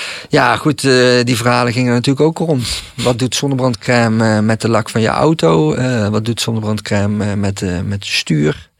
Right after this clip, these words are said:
Je hebt net je kinderen ingesmeerd, 's ochtends vroeg. Die kinderen stappen in de auto om naar het kinderdagverblijf te gaan. Die pakken natuurlijk die deur vast. Nou ja, goed, dus ik ben, eh, ik ben eens wat rond gaan vragen. Ik heb, eh, carcleaners, eh, gesproken.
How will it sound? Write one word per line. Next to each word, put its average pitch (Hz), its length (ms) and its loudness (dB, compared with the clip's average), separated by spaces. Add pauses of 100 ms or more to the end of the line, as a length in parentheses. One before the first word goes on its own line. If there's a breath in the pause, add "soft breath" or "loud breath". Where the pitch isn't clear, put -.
(400 soft breath)
Je - 80 -6
hebt 120 80 -2
net 120 180 0
je - 60 -10
kinderen 139 320 2
ingesmeerd, 120 580 0
's - 180 -6
ochtends - 260 -4
vroeg. - 360 -4
Die 113 100 -10
kinderen 117 340 0
stappen 107 300 0
in 110 60 0
de - 60 2
auto 151 240 2
om 135 60 0
naar 123 100 0
het 113 80 -6
kinderdagverblijf 123 600 0
te 113 120 -8
gaan. 110 260 0
Die 113 220 -4
pakken 110 240 -4
natuurlijk 101 280 -4 (140)
die 143 100 4
deur 143 200 2 (800 loud breath)
vast. 120 360 0
Nou - 120 -2
ja, - 60 -4
goed, - 320 -6
dus 123 200 -4
ik 110 160 -6
ben, 110 260 0
eh, 92 260 -2
ik 110 100 -2
ben 107 140 0
eens 98 140 -2
wat - 120 -4
rond 151 240 -2
gaan 131 140 0
vragen. 117 580 0
Ik 110 100 -8
heb, - 180 -6
eh, 107 60 -4
carcleaners, 131 680 -2
eh, 117 120 -4
gesproken. - 640 -4